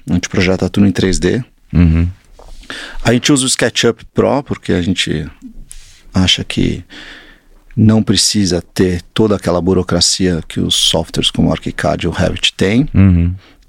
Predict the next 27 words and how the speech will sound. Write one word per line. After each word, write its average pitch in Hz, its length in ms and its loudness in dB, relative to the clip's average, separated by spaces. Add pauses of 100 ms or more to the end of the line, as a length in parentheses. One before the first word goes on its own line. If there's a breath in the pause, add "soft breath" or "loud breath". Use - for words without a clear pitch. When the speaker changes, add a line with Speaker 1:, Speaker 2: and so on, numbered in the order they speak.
Speaker 1:
A 110 120 -4
gente 90 600 0 (600)
não 107 380 4
usa 85 500 -4
a, 78 220 -4 (420)
as - 200 -2
planilhas 92 560 -2
quantitativas 80 800 0
que - 200 -8
podem 87 380 0
ser 95 180 0
geradas 85 380 0
por 92 120 0
esses - 180 0
projetos, 92 400 0
porque - 240 2
a 104 120 2
gente 104 360 0 (520 loud breath)
é 104 120 2
muito 123 420 6
envolvido 107 540 2
lá 101 160 2
com - 80 -8
uma 110 100 4
liberdade 104 460 2
de - 100 -8
criação. 107 540 -2